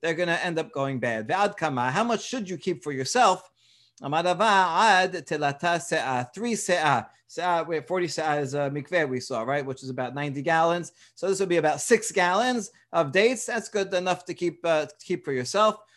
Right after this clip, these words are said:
The rest, uh, make them into beer. Amar Rav Papa, ila de remais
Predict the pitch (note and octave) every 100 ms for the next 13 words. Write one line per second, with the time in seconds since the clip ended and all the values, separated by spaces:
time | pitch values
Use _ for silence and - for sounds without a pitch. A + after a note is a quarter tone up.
0 | _ D#3 F#3+ G#3 F3+ - - _ _ -
1 | D3 C#3+ D3+ E3 D#3+ D#3 D3+ D3 D3 C#3+
2 | C#3 D#3 D#3 G2+ - _ _ - E3 G#3
3 | G3 F#3+ D3 G3 G3 D#3+ E3 G#3 E3+ F3
4 | E3+ E3 D#3 D3 C#3+ D#3+ A#3 A#3+ F#3+ -